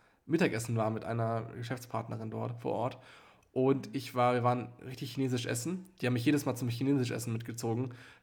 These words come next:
Und ich hab jedes Mal schon so mein, mein Leben v-, vor meinem inneren Auge vorbeiziehen sehen, weil die so viel aufgetischt haben,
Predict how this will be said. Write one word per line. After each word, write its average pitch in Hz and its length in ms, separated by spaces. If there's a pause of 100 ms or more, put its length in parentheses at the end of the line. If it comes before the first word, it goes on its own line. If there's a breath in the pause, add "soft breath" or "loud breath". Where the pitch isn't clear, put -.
(120)
Und 123 500 (240 soft breath)
ich - 100
hab 120 80
jedes 139 240
Mal 131 160
schon 127 240
so 123 100
mein, 120 440
mein 120 160
Leben 139 260
v-, - 460
vor 117 100
meinem 117 180
inneren 131 300
Auge 127 300
vorbeiziehen 120 580
sehen, 117 320 (380 loud breath)
weil 127 240
die 143 180
so 151 300
viel - 280
aufgetischt 123 720
haben, 123 360